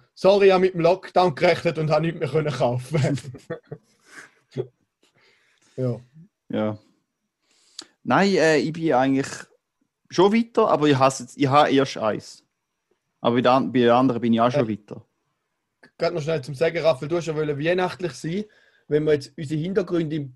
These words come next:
Speaker 1: Zoom-Meeting anschaut, sind vor allem der Karim und ich weihnachtlich. Vielleicht da gerade schnell den Screenshot für unser, äh, Albumcover machen. Ich tue auch extra in die Kamera lachen, ich stelle noch schnell das Licht ein. Wo ist jetzt der Lichtdrucker da?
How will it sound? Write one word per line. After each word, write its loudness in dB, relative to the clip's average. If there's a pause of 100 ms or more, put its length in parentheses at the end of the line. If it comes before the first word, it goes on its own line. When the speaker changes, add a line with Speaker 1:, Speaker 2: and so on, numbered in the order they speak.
Speaker 1:
Zoom-Meeting -6
anschaut, -2
sind -10
vor -4
allem -4
der -6
Karim -2
und -4
ich -4
weihnachtlich. -2 (300)
Vielleicht -4
da 4
gerade 0
schnell -2
den -2
Screenshot -2
für 0
unser, 2 (760)
äh, -4
Albumcover 2
machen. -2 (800)
Ich -8
tue 2
auch 8
extra -2
in 0
die -10
Kamera -4
lachen, -2
ich -4
stelle -2
noch -2
schnell -6
das -12
Licht -8
ein. -8
Wo -6
ist -10
jetzt -20
der -6
Lichtdrucker -10
da? -8